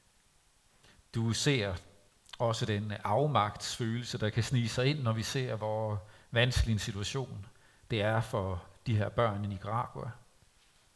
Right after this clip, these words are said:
Og samtidig glæden ved at se, at der er kirker, som rejser sig og forsøger,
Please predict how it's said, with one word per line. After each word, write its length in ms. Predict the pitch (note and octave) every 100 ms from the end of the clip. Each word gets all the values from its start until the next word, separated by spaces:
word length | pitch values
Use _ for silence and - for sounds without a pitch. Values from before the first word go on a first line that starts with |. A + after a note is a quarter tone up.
| _ _ _ _ _
Og 100 | B2
samtidig 580 | A#2+ B2 C#3 A#2 G#2 G#2
glæden 460 | B2+ A#2+ D3 D#3+ A2
ved 80 | G#2+
at 120 | G2+
se, 260 | - C3 -
at 140 | -
der 60 | G2+
er 160 | G2
kirker, 440 | G2 - B2+ C#3 A#2+
som 300 | - G#2+ F#2+ - - - - - -
rejser 400 | C3+ C3+ - G#2+
sig 200 | G2 F2+ - - - _ _ _ _ -
og 280 | A#2 G#2+ G#2
forsøger, 680 | - A2 D3+ C#3 - A2+